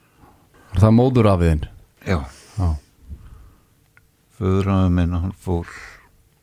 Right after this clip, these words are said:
Speaker 2: þekkti hann aldrei.
Speaker 1: Nei. En ef þú myndir hitta sjálfan þig, Sveinn Rey lítinn, svona ef að hann væri hérna fyrir fram að litli Sveinn Reyr,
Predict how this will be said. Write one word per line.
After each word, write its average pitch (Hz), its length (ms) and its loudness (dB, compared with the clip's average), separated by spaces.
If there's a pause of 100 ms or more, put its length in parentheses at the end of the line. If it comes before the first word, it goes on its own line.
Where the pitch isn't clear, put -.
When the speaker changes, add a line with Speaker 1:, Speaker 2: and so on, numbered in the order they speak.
(160)
Speaker 2:
þekkti 76 400 -10
hann 76 160 -6
aldrei. - 320 -18 (220)
Speaker 1:
Nei. 82 300 0 (2250)
En 117 180 4
ef 131 60 4
þú 143 240 2 (560)
myndir 131 380 -2 (580)
hitta 151 680 0 (580)
sjálfan 135 500 2
þig, 85 80 -6 (1000)
Sveinn - 460 -4
Rey 107 300 0 (720)
lítinn, 107 500 0
svona 90 320 2
ef 90 100 2
að 90 140 4
hann 101 120 6
væri 98 180 4
hérna 95 180 4
fyrir 92 80 2
fram 98 220 4
að 87 180 2
litli 95 300 0
Sveinn 95 240 -2
Reyr, 87 220 -2